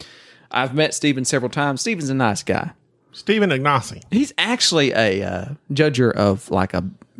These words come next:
Speaker 1: beer contest judge. Like, he
Speaker 2: I
Speaker 1: goes
Speaker 2: love
Speaker 1: around.
Speaker 2: Steve.
Speaker 1: Yeah, he's a good guy.
Speaker 2: We said that last, when we come back from B G G Spring. He's, like, one of the nicest publishers there is.
Speaker 1: If you
Speaker 2: He's very personable, talks to you,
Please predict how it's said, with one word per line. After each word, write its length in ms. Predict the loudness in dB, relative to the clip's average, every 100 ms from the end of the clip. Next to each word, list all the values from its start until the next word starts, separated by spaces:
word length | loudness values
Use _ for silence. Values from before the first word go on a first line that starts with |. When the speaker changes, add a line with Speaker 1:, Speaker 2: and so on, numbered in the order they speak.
| -2
Speaker 1:
beer 240 | 2 2
contest 640 | 2 -4 -8 -6 -8 -6 -4
judge. 400 | -4 -4 -6 -2
Like, 160 | 0
he 80 | 0
Speaker 2:
I 60 | 0
Speaker 1:
goes 200 | 2 2
Speaker 2:
love 120 | 0
Speaker 1:
around. 120 | 0
Speaker 2:
Steve. 280 | 0 0 -2
Speaker 1:
Yeah, 100 | 0
he's 120 | 0 -2
a 40 |
good 280 | -2 -4 0
guy. 380 | 0 2 0 0
Speaker 2:
We 100 | 0
said 200 | 2 2
that 140 | 2 2
last, 220 | 0 0 -2
when 160 | 0
we 80 | 0
come 160 | 0 2
back 160 | 2
from 120 | 2 2
B 120 | 0
G 140 | 0
G 120 | -2 -2
Spring. 300 | 0 -2 0
He's, 100 | 2
like, 200 | 0 0
one 220 | 0 0
of 80 | 2
the 40 |
nicest 640 | 2 2 2 -2 -4 -6 -10 _ _ 0
publishers 560 | 2 4 2 0 0
there 160 | 0 2
is. 160 | 4 4
Speaker 1:
If 100 | 4
you 60 |
Speaker 2:
He's 100 | 0
very 280 | 2 2 2
personable, 680 | 2 0 0 -2 -2 0 0
talks 380 | 0 -2 -2 -6
to 140 | -2
you, 300 | 2 2 2